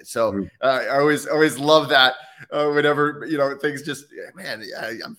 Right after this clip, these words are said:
Speaker 1: I'm feeling the vibe you're putting down. But, you know, it's, it's these things that oftentimes we don't know what's happening, and that exacerbates everything. And s-, so becoming aware,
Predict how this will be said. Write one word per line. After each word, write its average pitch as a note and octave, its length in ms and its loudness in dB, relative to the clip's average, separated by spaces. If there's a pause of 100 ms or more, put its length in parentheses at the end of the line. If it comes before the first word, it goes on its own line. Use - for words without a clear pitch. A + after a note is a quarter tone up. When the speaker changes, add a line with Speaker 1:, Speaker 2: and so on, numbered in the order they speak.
(140)
Speaker 1:
I'm - 100 -16
feeling F3+ 260 -6
the D3+ 100 -2
vibe D#3+ 240 0
you're C#3 140 -8
putting B2+ 200 -8
down. A2+ 260 -4 (520)
But, G3 100 -8
you G#3+ 100 -6
know, G#3+ 260 -6 (400)
it's, F#3+ 300 -6 (580)
it's F3+ 180 -12
these F#3 240 -14
things G3+ 340 -10
that D3 300 -4 (1000)
oftentimes D#3 600 -6
we A#2 140 -12
don't D#3 420 -8
know C3 180 -6
what's A2+ 300 -12
happening, - 640 -18 (460)
and C#3+ 120 -10
that G3 140 -8
exacerbates C#3 880 -10 (100)
everything. G#2 680 -16
And G2+ 100 -16
s-, B2+ 220 -14
so D#3 100 -8
becoming D#3+ 460 -8
aware, A#2 840 -4